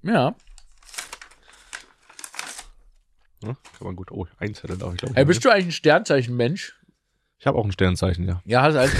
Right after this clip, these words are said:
Speaker 2: <laughs>
Speaker 1: Ja, weil ich hab vorhin, ich hatte, ich hatte so ein Fitting und, ähm, meine, äh, tolle, ähm, Kostümfrau hatte dann auf, auf die Tatsache, dass ich sagte, ich bin Zwilling, hat sie ganz,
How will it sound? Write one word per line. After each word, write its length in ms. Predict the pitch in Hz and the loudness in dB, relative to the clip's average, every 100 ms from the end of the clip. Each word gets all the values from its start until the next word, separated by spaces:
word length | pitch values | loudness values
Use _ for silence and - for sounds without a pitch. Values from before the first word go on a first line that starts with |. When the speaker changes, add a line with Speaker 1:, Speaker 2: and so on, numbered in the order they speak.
| - | 4
Speaker 2:
<laughs> 160 | 123 - | 4 6
Speaker 1:
Ja, 100 | 151 | 6
weil 80 | 180 | 6
ich 100 | 208 | 4
hab 140 | 185 | 4
vorhin, 240 | 175 196 | 6 6
ich 120 | 175 170 | 6 4
hatte, 160 | 156 | 6
ich 120 | 147 | 4
hatte 120 | 151 143 | 4 2
so 80 | |
ein 80 | 139 | 0
Fitting 340 | 123 214 202 135 | 2 4 4 2
und, 260 | 139 127 | 0 0
ähm, 320 | 131 127 120 117 _ | 2 2 2 -8 _
meine, 460 | 139 123 127 117 - | -2 0 2 0 -2
äh, 300 | - 127 120 | 2 6 6
tolle, 480 | 110 135 170 147 127 | 4 4 6 8 8
ähm, 400 | 123 120 117 98 - _ _ _ _ - | 6 4 0 -6 -12 _ _ _ _ -8
Kostümfrau 680 | 120 - 262 185 107 160 - _ _ _ _ _ _ | -6 2 2 6 6 6 4 _ _ _ _ _ _
hatte 200 | 131 120 | 4 6
dann 300 | 139 135 123 | 6 4 2
auf, 220 | 123 123 - | 0 0 2
auf 140 | 131 - | 2 2
die 100 | 123 | 2
Tatsache, 260 | 143 143 | 4 4
dass 100 | 131 | 2
ich 40 | 127 | 4
sagte, 160 | 135 | 4
ich 60 | 120 | 2
bin 100 | 117 | -2
Zwilling, 300 | - 160 139 | -2 0 2
hat 100 | 127 | 0
sie 100 | 117 | 2
ganz, 440 | 139 175 175 - | 2 2 -2 -10